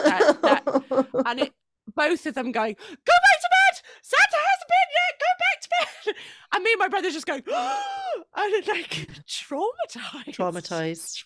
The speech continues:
Speaker 1: <laughs> Traumatized.
Speaker 2: Yeah, yeah, yeah.
Speaker 1: The smell of bleach is, yeah, it's, it always brings back that memory. <laughs>
Speaker 2: It's tin-, tinged forevermore.
Speaker 1: Yeah.
Speaker 2: Yeah, because, do you know, I, I'm seeing loads on social media at the minute of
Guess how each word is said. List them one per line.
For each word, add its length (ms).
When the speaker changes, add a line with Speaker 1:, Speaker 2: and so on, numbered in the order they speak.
Speaker 1:
<laughs> 180
Traumatized. 140
Speaker 2:
Yeah, 260
yeah, 180
yeah. 320
Speaker 1:
The 60
smell 340
of 140
bleach 440
is, 240
yeah, 240
it's, 180
it 60
always 260
brings 280
back 240
that 160
memory. 480
<laughs> 220
Speaker 2:
It's 160
tin-, 420
tinged 640
forevermore. 1120
Speaker 1:
Yeah. 120
Speaker 2:
Yeah, 540
because, 260
do 240
you 60
know, 140
I, 140
I'm 160
seeing 260
loads 400
on 100
social 380
media 400
at 140
the 60
minute 380
of 440